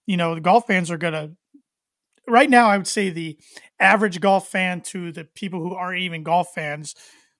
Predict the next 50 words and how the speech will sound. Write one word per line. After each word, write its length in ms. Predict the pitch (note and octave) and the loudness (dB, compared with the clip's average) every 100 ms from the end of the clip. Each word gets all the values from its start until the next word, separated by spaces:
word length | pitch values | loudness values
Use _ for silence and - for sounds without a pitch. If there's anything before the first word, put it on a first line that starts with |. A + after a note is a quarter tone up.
| - | -6
th-, 160 | G#3+ F#3 | -4 -2
they'll 200 | G3+ A3+ | 0 0
tune 240 | - G3+ | 0 0
in 160 | G3+ F#3 | 0 -2
for 140 | E3 | -8
the 80 | C#3+ | -14
four 200 | - C#3+ | -12 -12
majors. 540 | C#3+ C#3+ - - - _ _ _ _ _ _ _ | -14 -20 -20 -20 -20 _ _ _ _ _ _ _
But 280 | F3+ F3 E3 | -4 -4 -4
if 120 | E3 | -10
this 200 | D#3 A3+ | -8 -8
stays 240 | - A#3+ F3+ | -4 -6 -6
the 80 | E3 | -8
course, 280 | B3+ B3 F#3+ | -6 -6 -6
I'm 80 | |
afraid 340 | F#3 - G3+ F#3+ | -8 -6 -6 -4
even 240 | F#3+ F#3 | -6 -8
the 100 | D#3+ | -8
diehard 480 | D#3 G#3+ C#4 G3 E3 | -6 -4 0 0 -2
golfers 460 | D#3+ D3+ - D3 E3+ | -4 -6 -10 -18 -14
are 60 | |
gonna 140 | D#3+ D3+ | -14 -12
start, 340 | - E3+ D#3 A3 | -12 -14 -14 -6
golf 220 | F3+ F3 | -2 -2
fans 220 | - E3+ D#3+ | -2 -6 -8
are 60 | |
gonna 120 | D#3 | -10
start 320 | C#3+ - D#3 - - | -8 -8 -8 -10 -12
only 180 | E3+ D#3+ | -10 -12
tuning 340 | - F3+ D#3+ | -10 -8 -6
into 240 | D#3 D3 - _ _ _ _ _ _ - - | -8 -10 -14 _ _ _ _ _ _ -16 -2
four 200 | F#3+ F3+ | 0 2
majors 460 | F3 E3+ F3+ F3 | 0 0 -2 -4
and 80 | D#3 | -6
maybe 220 | D#3 D#3 D3 | -8 -8 -10
a 40 | |
couple 280 | - D#3+ D3 | -10 -10 -10
other 180 | C#3+ C#3 | -10 -12
tournaments. 560 | - - - - - - - - - | -14 -14 -16 -16 -16 -16 -20 -8 -2
And 220 | E3+ E3+ F#3+ | -2 0 0
I 100 | F#3 | 0
just 240 | F#3 - | 0 0
think 280 | A3+ A3 - _ - _ _ _ | 2 0 -2 _ -20 _ _ _
it's, 160 | G#3+ - | -6 -4
it's 160 | A#3 | -6
just, 220 | A3+ - - _ _ - | -6 -6 -10 _ _ -14
it's 140 | A3 | -10
odd 320 | G3 A3 B3+ | 0 2 2
because 240 | F#3 F3 F#3+ | 0 -4 0
I'm, 200 | G#3 | 0